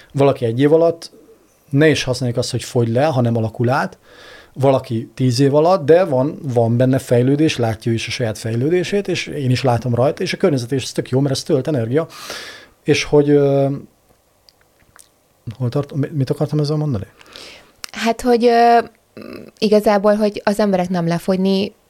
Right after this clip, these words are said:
Speaker 2: hanem átalakulni. Azt nem
Speaker 1: Igen,
Speaker 2: tudom, hogy
Speaker 1: igen, igen, így van. Tehát, hogy átalakulni. És hogy, hogy tök fontos hozzátenni azt, hogy haver, menjél már el, beszélgessem emberekkel, pszichológus, az mit tudom én. És ez,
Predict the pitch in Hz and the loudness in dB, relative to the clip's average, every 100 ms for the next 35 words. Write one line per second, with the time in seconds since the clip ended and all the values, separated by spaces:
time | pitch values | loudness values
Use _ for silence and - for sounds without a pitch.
0 | _ - 190 185 175 - 170 - 185 175 | _ -6 -4 -2 -4 -8 -10 -6 -6 -4
1 | 175 - 196 196 240 220 165 165 170 143 | -6 -6 -6 -2 0 2 2 2 0 0
2 | - 165 143 156 135 110 104 123 143 131 | -2 -2 -2 0 0 0 0 2 2 2
3 | 131 113 120 131 127 147 147 - 143 143 | 0 -2 -4 -4 0 0 0 -2 0 2
4 | 151 - 156 - 123 120 - 117 123 135 | 2 0 -2 -2 -2 -2 -2 0 0 0
5 | 127 127 131 131 135 143 143 127 131 127 | -2 -2 -4 -6 -2 2 2 4 2 2
6 | 117 117 113 123 - 117 - 120 113 113 | 2 0 0 -2 -2 -4 -4 -2 -2 -2
7 | 113 123 110 - 113 113 - 110 120 110 | -2 -4 -4 -4 -4 -4 -4 -4 -4 -6
8 | 107 107 107 _ _ - - - - _ | -8 -8 -12 _ _ -20 -20 -20 -20 _
9 | _ _ _ _ _ - 170 135 | _ _ _ _ _ -2 0 0